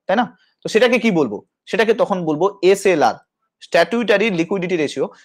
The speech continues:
নাও এসএলআর কেন বলছে সেটা আমরা পরবর্তীকালে ব্যাংকের যখন ডিটেলসে প্লাস ক্লাস করবো তখন বুঝবো, ছেড়ে দাও।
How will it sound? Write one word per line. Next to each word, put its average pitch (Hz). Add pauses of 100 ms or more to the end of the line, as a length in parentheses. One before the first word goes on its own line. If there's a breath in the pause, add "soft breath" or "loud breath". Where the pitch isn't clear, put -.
(120 soft breath)
নাও 170
এসএলআর 202
কেন 180
বলছে 226 (220)
সেটা 160
আমরা 160
পরবর্তীকালে 160
ব্যাংকের 143
যখন 147
ডিটেলসে 147
প্লাস 123
ক্লাস 135
করবো 139
তখন 127
বুঝবো, 92
ছেড়ে 175
দাও। 90